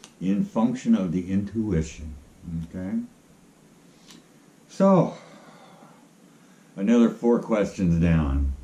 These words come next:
We'll see what the box brings us next week. Hopefully it will be just one question. Now, if you have any questions, feel free to put them in the comment section below, and I'll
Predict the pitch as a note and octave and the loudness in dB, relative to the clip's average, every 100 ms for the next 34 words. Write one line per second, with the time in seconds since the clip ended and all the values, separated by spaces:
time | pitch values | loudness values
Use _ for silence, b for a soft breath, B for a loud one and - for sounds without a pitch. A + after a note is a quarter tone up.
0 | - F2+ G2 - - A2+ A2+ G#2 F#2+ F2 | -10 -2 0 -2 -4 2 2 2 0 -4
1 | D#2+ G2 G2 G2 - F#2+ F#2+ F2 F2 E2+ | -4 -2 -2 -4 -6 0 0 0 -4 -4
2 | F2+ E2+ - E2 E2 E2 D3+ D3 - A2+ | -2 -2 -4 -4 -4 -2 -2 -2 -2 -2
3 | F#2+ F2 F2 E2 B B B B - C#3 | -2 -2 -2 -4 B B B B -4 0
4 | D#3 D3+ F#2 E2 E2+ E2 - A#1+ - - | 0 0 0 2 2 0 -4 -14 -16 -18
5 | C#2+ - b b b b b - C3 A#2+ | -18 -18 b b b b b -2 0 2
6 | - - - A2 A2+ D#3+ E3+ E3+ F3+ F#3 | 0 -6 -8 -4 0 6 6 8 6 4
7 | D#3+ G#2+ E2 E2 D2+ C#2+ - F#2 D3+ E3 | 2 2 2 -2 -4 -6 -8 -2 0 0
8 | - b b b b b - - A#2+ A#2 | -2 b b b b b -14 0 2 4
9 | - - C3 C#3 F3+ E3 - E2+ E2+ D#2+ | 0 -6 -2 2 4 2 0 -4 -2 -2
10 | D#2+ F2 F2 E2 D2+ D2 B2+ C#3+ D3+ C#3 | 0 -2 2 2 2 -4 -4 -2 0 -2
11 | - A#2+ A2 - F2 D2+ D#2+ D#2 G#2+ C#3+ | -4 -6 -6 -6 -6 -4 -2 -2 0 2
12 | D#3 E3 E2+ D#2+ D2+ D#2 E2 E2 | 4 4 2 -2 0 -2 -2 -4